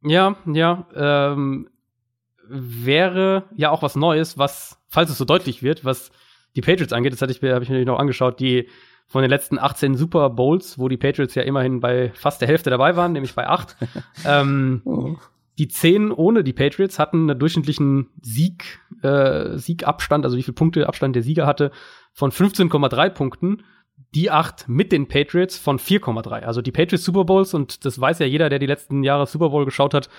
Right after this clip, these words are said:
Speaker 1: die sind eigentlich immer eng und spannend und, und, äh, gehen bis ganz zum Schluss noch irgendwie, ist es alles noch offen. Also ich,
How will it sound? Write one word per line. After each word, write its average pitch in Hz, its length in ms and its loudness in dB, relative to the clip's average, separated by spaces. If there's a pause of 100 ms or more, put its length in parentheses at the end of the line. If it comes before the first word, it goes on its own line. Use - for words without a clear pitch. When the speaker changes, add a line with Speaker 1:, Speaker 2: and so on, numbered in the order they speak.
(320)
Speaker 1:
die 135 80 2
sind 196 180 4
eigentlich 175 280 2
immer 170 240 2
eng 170 220 4
und 139 120 0
spannend 156 420 2
und, 135 240 0
und, 135 420 -2
äh, 131 160 -2
gehen 139 280 0
bis - 300 -4 (340)
ganz 131 260 -2
zum 131 120 0
Schluss 151 260 0
noch 135 120 2
irgendwie, 131 320 2
ist 123 80 2
es 127 120 -2
alles 127 260 -2
noch 113 100 -2
offen. 139 320 0
Also 120 420 2 (1300)
ich, - 300 -6